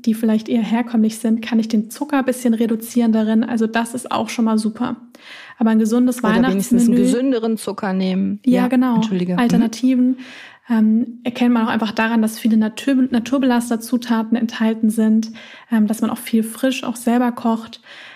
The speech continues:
Speaker 1: dass man vielleicht auch ein paar Gewürze mit dabei hat, die verdauungsfreundlich sind und dass wir auch einige Ballaststoffe wirklich, dass sie darin enthalten sind, weil das eben auch das Wichtige ist für eine gut funktionierende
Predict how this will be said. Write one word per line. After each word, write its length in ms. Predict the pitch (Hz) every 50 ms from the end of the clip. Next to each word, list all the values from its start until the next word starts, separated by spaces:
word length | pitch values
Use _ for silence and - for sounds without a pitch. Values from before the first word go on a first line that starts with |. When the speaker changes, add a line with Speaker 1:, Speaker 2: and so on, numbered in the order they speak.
| -
Speaker 1:
dass 120 | - 220 233
man 80 | 233
vielleicht 220 | 226 226 220 - -
auch 40 |
ein 100 | 220 220
paar 120 | 220 226 220
Gewürze 460 | 226 202 208 233 269 277 285 - 269
mit 160 | 254 254 247
dabei 360 | 247 233 226 233 226 226 233
hat, 240 | 202 220 226 220 220
die 60 | 226
verdauungsfreundlich 960 | 214 - 220 220 220 220 240 262 247 - - - 233 226 220 220 240 220 -
sind 400 | - - 226 220 226 226 220 - - _ - - - - - - _ _
und 360 | - 240 220 220 220 220 220 - 214 - -
dass 260 | 226 220 220 - -
wir 300 | 226 220 220 220 226 - -
auch 240 | 233 226 226 - -
einige 360 | - 247 233 226 240 233 220
Ballaststoffe 800 | 233 233 214 214 247 233 - - 226 226 220 226 240 - - - - - _ _ _ -
wirklich, 540 | - 220 220 226 240 240 240 - - - -
dass 240 | - 226 220 220 -
sie 80 | 233
darin 240 | 220 226 226 226 226
enthalten 400 | 226 226 - - 226 233 - 240
sind, 220 | 220 233 226 226
weil 120 | 220 220 220
das 260 | 220 226 233 233 -
eben 160 | 240 247 220 240
auch 140 | 233 233
das 180 | - - - -
Wichtige 340 | 226 240 233 - 233 214 202
ist 200 | 226 220 - -
für 100 | - 233
eine 120 | 220 220
gut 280 | 220 220 - 247 240 -
funktionierende 1080 | - - 233 220 220 - - 226 220 226 233 226 226 220 220 226 220 220 220 226 220